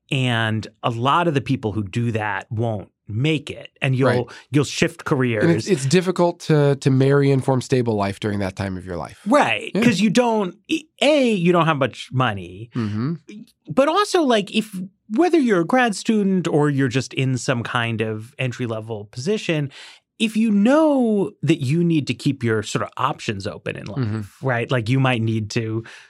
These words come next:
Speaker 2: Yep.
Speaker 1: move to a different city,
Speaker 2: Then
Speaker 1: then
Speaker 2: why put down roots?
Speaker 1: Right. Well, and you don't wanna tie yourself
Speaker 2: Yeah.
Speaker 1: down.
Speaker 2: So this story really makes a lot of sense. Um, the only problem with it,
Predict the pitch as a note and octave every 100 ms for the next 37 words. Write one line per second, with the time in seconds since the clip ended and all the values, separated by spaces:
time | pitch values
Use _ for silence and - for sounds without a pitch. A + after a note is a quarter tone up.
0 | _ - D3 A2 B2 - D3+ C#3+ D#3 E3+
1 | D#3+ D3+ - _ _ _ - - D#4+ F3
2 | B2 A#2 A2+ D#3 C#3 D3 D#3 D#3 D3 D3+
3 | A3 - - - A3+ A#3 A3+ A3+ G#3+ G3
4 | A3+ G3+ G3 G#3+ F#3+ - - D#3 D3+ C3+
5 | D3+ C3 B2+ A#2+ B3+ C4 - - - -
6 | _ - - G3 A#3 - A#3+ A3+ D#3+ F3
7 | F#3 C#3+ C#3+ B2 A#2 G#2 - G2+ C#2 -
8 | _ - - - B2+ B2+ C3 E3 - F3+
9 | G3 G3+ F3+ - C#3+ C#3+ D3 A2 G2 F2
10 | A2+